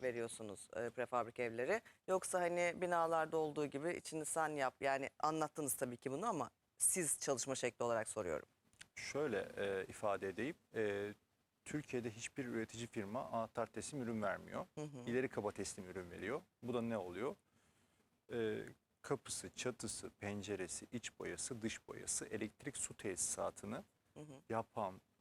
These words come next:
Speaker 2: firmaların genelinde hepsi üretici. Anahtar teslim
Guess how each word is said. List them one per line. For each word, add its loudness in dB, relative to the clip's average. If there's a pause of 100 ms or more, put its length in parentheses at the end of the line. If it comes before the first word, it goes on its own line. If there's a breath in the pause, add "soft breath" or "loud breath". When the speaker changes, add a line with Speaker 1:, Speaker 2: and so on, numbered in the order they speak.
(140)
Speaker 2:
firmaların -2
genelinde -2
hepsi -4
üretici. -8 (720 loud breath)
Anahtar 0
teslim -4